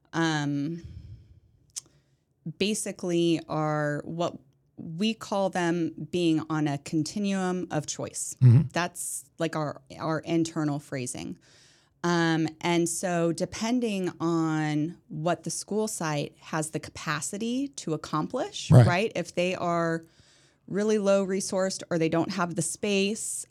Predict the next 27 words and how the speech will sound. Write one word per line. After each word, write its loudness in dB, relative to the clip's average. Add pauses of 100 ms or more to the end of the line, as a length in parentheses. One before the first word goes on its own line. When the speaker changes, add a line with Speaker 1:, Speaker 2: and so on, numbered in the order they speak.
(120)
Speaker 1:
um, 0 (400)
they 4
may 2
do 2 (120)
a 4
once 0
a -4
month 0 (180)
distribution 0 (100)
of 0
a -2
boxed, -2
like, -2
shelf -4
stable -2
product. -10
Speaker 2:
Okay. 6 (500)
Speaker 1:
Um, 2 (180)
but -2
then 4
we -2
have -4
other 0
schools 0 (100)
along 2
this -2
spectrum -2